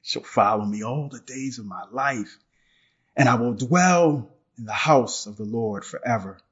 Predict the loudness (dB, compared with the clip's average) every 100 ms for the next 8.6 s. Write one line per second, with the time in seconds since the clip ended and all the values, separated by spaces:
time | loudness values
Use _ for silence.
0 | _ _ _ _ _ _ _ _ 8 8
1 | 8 2 4 4 4 -4 -6 -4 -4 -4
2 | -6 2 6 6 4 -2 -8 -2 6 8
3 | 8 6 -4 -4 -6 -10 -14 -4 2 4
4 | 4 2 -4 _ _ _ _ _ _ _
5 | 2 4 10 12 10 8 4 2 4 8
6 | 8 8 2 -2 0 6 8 8 2 -6
7 | -8 -6 2 4 2 -4 -10 -12 -8 -8
8 | 2 6 6 4 -4 -10